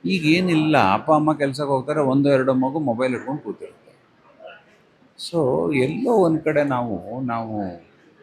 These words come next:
ನಮ್ಮ ಸಂಸ್ಕಾರ, ಸಂಸ್ಕೃತಿಗಳನ್ನೆಲ್ಲದಕ್ಕೂ ತಿಲಾಂಜಲಿ ಇಟ್ಟು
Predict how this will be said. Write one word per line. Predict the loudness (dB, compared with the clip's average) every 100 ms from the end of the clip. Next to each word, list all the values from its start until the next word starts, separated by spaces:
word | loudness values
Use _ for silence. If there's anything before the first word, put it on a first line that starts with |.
| -8
ನಮ್ಮ | -2 -2
ಸಂಸ್ಕಾರ, | 0 -2 -2 -2 2 2 0
ಸಂಸ್ಕೃತಿಗಳನ್ನೆಲ್ಲದಕ್ಕೂ | -2 -4 -4 -8 -6 -4 -2 -4 -4 -4 -2 0 2 2 0 -6
ತಿಲಾಂಜಲಿ | -2 0 2 2 0
ಇಟ್ಟು | -2 -8 -10 -8 -8